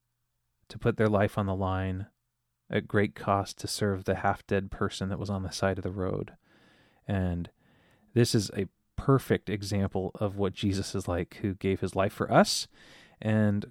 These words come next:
greater love has no man than this. Like, we get to overcome chaos and panic and fear and anxiety by serving and loving and remembering ultimately that life is a vapor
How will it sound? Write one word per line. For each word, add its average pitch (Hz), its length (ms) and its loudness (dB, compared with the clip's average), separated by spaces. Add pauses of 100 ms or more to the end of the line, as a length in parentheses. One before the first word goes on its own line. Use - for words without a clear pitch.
greater 117 220 4
love 110 280 8
has 104 320 4
no 107 160 4
man 110 380 4
than 90 160 -2
this. - 420 0 (720)
Like, - 200 -8
we 107 280 0
get 104 260 -4
to 95 380 -2
overcome 101 640 -2
chaos 101 540 -2
and 95 120 -6
panic 101 380 -4
and 101 140 -4
fear 101 200 -4
and 98 100 -2
anxiety 95 540 -2
by 98 280 0
serving 98 580 0
and 98 180 -2
loving 98 420 0 (680)
and 98 120 -2
remembering 95 580 0
ultimately 101 580 -4
that 95 200 -4
life 98 260 -2
is 104 160 -6
a 98 60 0
vapor 104 560 0